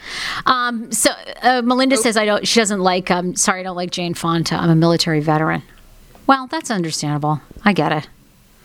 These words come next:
Speaker 1: Um, anyway, uh, do we wanna talk some pop culture? Like I said, A J and I are gonna be, we're gonna be really honest with you, and we said that from the start. It's really hard to come on here and have a comedy show today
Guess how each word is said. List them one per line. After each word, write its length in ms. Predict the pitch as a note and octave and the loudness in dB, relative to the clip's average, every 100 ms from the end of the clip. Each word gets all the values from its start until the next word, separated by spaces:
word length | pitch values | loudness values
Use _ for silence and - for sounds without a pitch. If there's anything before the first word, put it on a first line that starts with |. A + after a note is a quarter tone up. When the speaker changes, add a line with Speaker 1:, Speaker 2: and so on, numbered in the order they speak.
| - - - - - - - - - - - - - - | -20 -20 -20 -20 -20 -20 -20 -20 -20 -20 -20 -20 -14 0
Speaker 1:
Um, 500 | A3 G#3 G3+ G3 F#3+ _ _ _ _ _ _ _ - | 2 2 -2 -4 -6 _ _ _ _ _ _ _ 0
anyway, 320 | F#3 D#3+ D#3 - - - | 2 2 -2 -4 -2 0
uh, 200 | D4 D4 | 0 -2
do 100 | D4+ | -6
we 100 | D#4 | -4
wanna 220 | D#4 F4+ | -2 -2
talk 240 | - D4+ | 0 -2
some 140 | - B3+ | 0 0
pop 200 | B3 A3+ | 0 2
culture? 300 | A3 A3 A#3 | 0 0 0
Like 180 | D#4+ E4 | -2 -2
I 60 | D#4+ | -4
said, 180 | B3 A3+ | -6 -2
A 140 | E4+ | -2
J 120 | F#4+ G4+ | 0 0
and 40 | |
I 160 | E4 C4 C4+ | 0 -2 -2
are 100 | B3 | -2
gonna 160 | B3+ | -2
be, 100 | A3+ | 0
we're 140 | A#3 C4 | 2 4
gonna 100 | C4 | 4
be 100 | A3+ | 4
really 240 | G#3+ G3 | 2 4
honest 280 | F#3 F3+ - | 2 0 -4
with 100 | E3+ | -2
you, 60 | |
and 80 | D#3+ | 2
we 80 | F#3 | 2
said 160 | G#3+ F#3 | 4 0
that 100 | D#3+ | 0
from 120 | D#3+ | -4
the 60 | |
start. 300 | D3 D#3 D3+ - | -2 0 0 0
It's 160 | D4 C4 | -2 0
really 640 | G#3 G#3 C4 C#4 D4 D4 - - | 2 4 4 4 2 0 -6 -6
hard 360 | - A3+ A3 A3 | 2 2 2 -2
to 80 | - | 0
come 160 | F#3+ | 4
on 160 | F#3+ F#3+ | 4 2
here 140 | G3 | 2
and 120 | E3+ | 2
have 120 | F#3 F#3 | 2 0
a 40 | |
comedy 460 | - G3+ G3 F#3+ F3 | -2 0 2 2 0
show 240 | - D#3+ | 2 0
today 380 | D#3 D#3+ C3 | 0 -2 -2